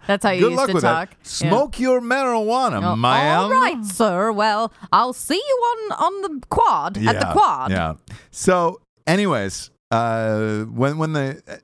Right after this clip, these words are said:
Speaker 2: right after spring break, spring break is kinda when all the college letters came in of where you got accepted to.
Speaker 1: Sure.
Speaker 2: Um, so that, that Monday after spring break, everybody came into their homeroom and was talking about, "Oh my God,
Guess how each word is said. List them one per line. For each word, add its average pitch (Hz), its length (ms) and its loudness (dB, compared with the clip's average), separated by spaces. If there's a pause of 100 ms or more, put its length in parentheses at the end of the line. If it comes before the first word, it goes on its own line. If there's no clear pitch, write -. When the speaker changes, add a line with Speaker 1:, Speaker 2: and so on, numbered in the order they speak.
Speaker 2:
right 175 220 2
after 214 200 -6
spring 131 320 -2
break, 92 320 -2 (280)
spring 240 320 -6
break 165 220 0
is 127 80 -4
kinda 131 180 -2
when 117 140 -2
all 107 280 -2
the 95 380 -4 (300)
college 101 380 -2
letters 85 340 -4
came 90 180 -2
in 82 120 -4
of 85 60 -4
where 87 120 -2
you 87 80 -2
got 85 120 -4
accepted 73 480 -10
to. - 140 -16 (260)
Speaker 1:
Sure. 160 400 -6 (180)
Speaker 2:
Um, 98 520 -4
so - 300 0
that, 151 280 0
that 139 180 0
Monday 131 420 0
after 104 260 -2
spring 98 340 -4
break, 85 380 -2 (280)
everybody 131 300 -2
came 123 280 -2
into 117 160 -2
their 101 160 0
homeroom 92 600 -2
and 85 100 -4
was 80 140 -8
talking 90 200 -2
about, 90 140 -2
"Oh 95 100 -2
my 113 120 -4
God, 120 340 -4